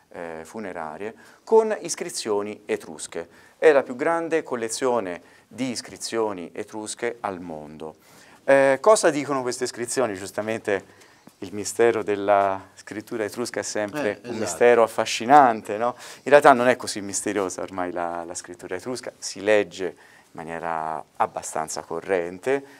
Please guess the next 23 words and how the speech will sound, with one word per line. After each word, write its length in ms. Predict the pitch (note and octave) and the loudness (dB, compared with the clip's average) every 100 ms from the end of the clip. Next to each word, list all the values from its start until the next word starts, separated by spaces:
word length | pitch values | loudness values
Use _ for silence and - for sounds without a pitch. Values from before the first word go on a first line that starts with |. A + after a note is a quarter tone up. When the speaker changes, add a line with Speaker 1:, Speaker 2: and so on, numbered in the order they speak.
| _ | _
Speaker 1:
ci 120 | - | -18
sono 300 | - F2+ D#2+ | -14 -12 -12
ogni 180 | C#2+ D2 | -14 -6
tanto 320 | F#2 G2 - | -2 -2 -4
degli, 560 | E2 E2+ E2 E2 D#2 D2+ | -10 -10 -10 -18 -20 -16
dei 140 | E2 | -14
dubbi 400 | D#2 G2 F2 F2 | -12 -12 -12 -12
interpretativi. 1000 | F2 E2+ E2 D#2+ - E2+ - G2 F2+ E2 - - - | -14 -14 -16 -18 -16 -16 -14 -10 -8 -10 -14 -18 -8
Nel 140 | - C3+ | 0 2
nostro 320 | C3 - C#3+ | 2 0 -2
caso 420 | C3 G#2+ G#2+ G#2 | 2 2 2 0
sono 560 | G#2 A2 A2 G2+ F#2+ F#2 - _ | -8 -6 -4 -2 -4 -6 -12 _
tutte 140 | G#2+ | -8
quante 240 | G#2+ A2 | -6 -6
iscrizioni 420 | - G2+ - G#2 F#2 | -10 -10 -10 -10 -10
funerarie, 720 | - F#2 F#2 F2 E2 F2 F2 - - _ | -10 -8 -4 -4 -4 -6 -10 -14 -20 _
per 120 | B2+ | -4
cui 160 | C3+ C#3 | -2 -4
sono 240 | C3 A#2+ | -2 -4
formule 800 | A#2 B2+ B2 A#2 A#2+ A#2 A2+ A2+ | 4 8 8 4 -2 2 4 4
fondamentalmente 800 | G#2+ A2+ G#2 G2+ F#2+ F#2 G2 F#2+ | 2 -2 -4 -4 -4 -6 -6 -8
molto 280 | F#2 F2+ F2+ | -10 -10 -10
semplici, 560 | - G2 F2 F#2+ - | -8 -6 -8 -10 -12